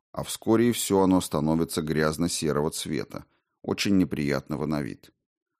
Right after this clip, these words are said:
Так же и чиновники. Пока они свежи и неопытны, они пунктуально выполняют приказания своего господина и не упускают из виду ни малейшей детали,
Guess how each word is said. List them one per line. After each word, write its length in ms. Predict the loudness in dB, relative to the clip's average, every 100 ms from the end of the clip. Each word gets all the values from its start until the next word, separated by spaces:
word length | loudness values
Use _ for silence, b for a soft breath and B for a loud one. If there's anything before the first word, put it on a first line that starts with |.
| _ 0
Так 220 | 2 2
же 160 | 0
и 40 | 0
чиновники. 760 | 2 2 2 2 -4 -6 -12 -14 -4
Пока 340 | -4 0 2
они 180 | 4 4
свежи 560 | 2 0 2 4 2 0
и 140 | 2
неопытны, 720 | 4 4 2 -2 -6 -6 -8 -2
они 240 | 2 4
пунктуально 720 | 2 -2 -2 2 4 4 4
выполняют 640 | 2 2 2 2 2 0 -2
приказания 680 | -2 0 0 0 0 0 0
своего 460 | -2 -2 0 0
господина 760 | 0 -2 0 0 0 -4 -8 -14 _ _ _ _
и 120 | 2 4
не 100 | 4
упускают 720 | 2 -2 -4 2 4 4 0
из 160 | -2
виду 320 | 0 0 2
ни 100 | 4
малейшей 560 | 4 4 2 0 -2 -2
детали, 560 | -2 0 0 0 -4